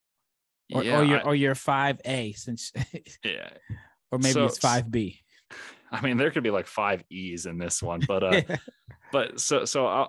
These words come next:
Speaker 2: I, there's a couple guys that are in the same vein that I considered. Um, like, like, I thought Dariq Whitehead, you could consider
Speaker 1: Mm-hmm.
Speaker 2: in the same vein as, uh, Ausar Thompson as a creator,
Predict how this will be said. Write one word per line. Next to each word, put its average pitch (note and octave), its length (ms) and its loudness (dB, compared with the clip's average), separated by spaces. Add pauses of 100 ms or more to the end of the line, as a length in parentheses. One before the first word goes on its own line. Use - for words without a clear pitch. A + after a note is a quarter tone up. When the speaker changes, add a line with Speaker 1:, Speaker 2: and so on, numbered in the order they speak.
Speaker 2:
I, B2+ 140 0
there's D3+ 280 2
a D3+ 60 -2
couple D#3+ 320 -2
guys D3+ 300 0
that C#3 140 0
are B2+ 80 0
in C3 120 -2
the A#2+ 80 -2
same A#2 320 -6
vein G2 440 -4
that G2 100 -4
I F#2+ 60 -4
considered. G#2+ 840 -2
Um, G2 400 0
like, G2 200 0
like, G2 320 -2
I G2+ 60 0
thought G#2 240 -2
Dariq G#2 280 -2 (120)
Whitehead, F#2+ 480 -2
you G#2 80 -8
could F#2+ 160 -10
consider G2+ 460 -2
Speaker 1:
Mm-hmm. G2+ 40 0
Speaker 2:
in G2 60 0
the F#2 80 -4
same G2+ 400 -2
vein F#2+ 400 -2
as, F2+ 500 -4
uh, F2+ 220 -2
Ausar F#2+ 300 -2
Thompson F#2+ 340 -4
as F#2 80 -8
a F2+ 80 -8
creator, F#2 640 -2